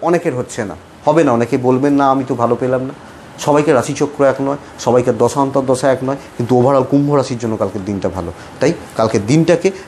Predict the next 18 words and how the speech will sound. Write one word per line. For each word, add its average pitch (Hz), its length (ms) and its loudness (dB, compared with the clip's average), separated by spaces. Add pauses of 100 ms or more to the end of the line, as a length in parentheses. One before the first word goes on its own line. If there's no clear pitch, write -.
কাজে 123 220 2
লাগান, 185 280 2 (180)
কাজে 104 160 -6
লাগানোর 101 320 -6
চেষ্টা 214 300 2
করুন, 226 260 4 (180)
আপনারা 123 340 -2 (220)
positive 180 420 4
result, 127 280 0 (280)
ভালো 143 220 4
result 120 280 2
পাবেন। 98 240 -2 (280)
ধনিষ্ঠা 220 420 2
নক্ষত্র, 208 640 0 (760)
কালকের - 360 2
দিনে 160 200 -4
স্বার্থপর 160 600 0
হন। 110 200 -8